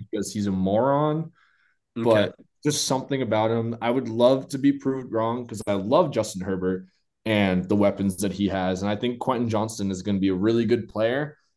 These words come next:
Speaker 1: And I love Derwin James and that defense on paper,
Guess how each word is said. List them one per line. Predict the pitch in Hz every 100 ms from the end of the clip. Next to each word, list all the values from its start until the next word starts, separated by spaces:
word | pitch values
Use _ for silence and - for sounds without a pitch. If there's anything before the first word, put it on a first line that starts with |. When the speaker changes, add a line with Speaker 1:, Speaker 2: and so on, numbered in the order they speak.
| -
Speaker 1:
And | 107
I | 104
love | 101 123 117
Derwin | 113 120 120 113
James | 110 113 123 139 -
and | 110 104
that | 98 110
defense | 117 127 131 123
on | 98 98
paper, | 120 170 202 202